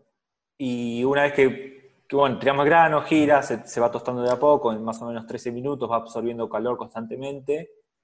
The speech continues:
y, y una vez que, que se seca el grano, empieza la fase de, la fase que nosotros decimos fase Melier, que es cuando el grano se empieza a caramelizar los azúcares,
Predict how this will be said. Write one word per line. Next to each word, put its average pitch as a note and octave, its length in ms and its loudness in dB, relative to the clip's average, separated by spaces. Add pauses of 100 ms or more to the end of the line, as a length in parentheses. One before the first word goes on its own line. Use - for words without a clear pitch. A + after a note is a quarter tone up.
(420)
y, G#2+ 1200 -8 (880)
y C3 140 -6
una B2+ 180 0
vez C3+ 140 0
que, B2 500 -2 (200)
que A#2+ 100 -8
se A#2 120 -6
seca C3 280 -2
el C3+ 60 2
grano, D#3+ 520 0 (340)
empieza G#2+ 840 0
la G#2+ 160 -4
fase A#2 420 -2
de, G#2 280 -4 (260)
la A2+ 100 -8
fase A#2 180 -4
que A#2 60 -4
nosotros A#2 220 -6
decimos A2+ 260 -12
fase A2+ 220 -14
Melier, C#3 440 -2 (380)
que A2 120 -20
es - 40 -20
cuando G2+ 440 -6
el G2+ 80 -4
grano A#2+ 180 -4
se A#2 100 -14
empieza A2 240 -12
a G#2 40 -8
caramelizar G#2+ 560 -10
los A2+ 160 -12
azúcares, D#3+ 760 -10